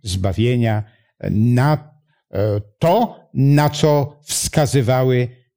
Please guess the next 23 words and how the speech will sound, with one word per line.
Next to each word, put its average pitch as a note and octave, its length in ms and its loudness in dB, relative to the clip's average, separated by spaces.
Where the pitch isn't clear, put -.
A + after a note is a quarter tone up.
wskazywała B2 680 -2
służba B2+ 540 0
świątynna, A#2+ 800 -2
te A#2+ 180 -4
wszystkie - 640 -4
ofiary, C#3+ 720 -2
jakie A#2 400 -2
były G#2 460 -2
składane, G2+ 800 -4
kiedy G#2+ 300 -4
niewinne D3 720 4
zwierzę B2+ 640 2
umierało B2+ 840 2
za A2 420 0
winnego A2 1080 2
człowieka. F2+ 840 -4
No D#3+ 260 0
i A#3+ 200 2
czytamy, E3 680 2
że C#3 420 0
gdy B2+ 320 0
jego C3 340 2
misja, B2+ 680 2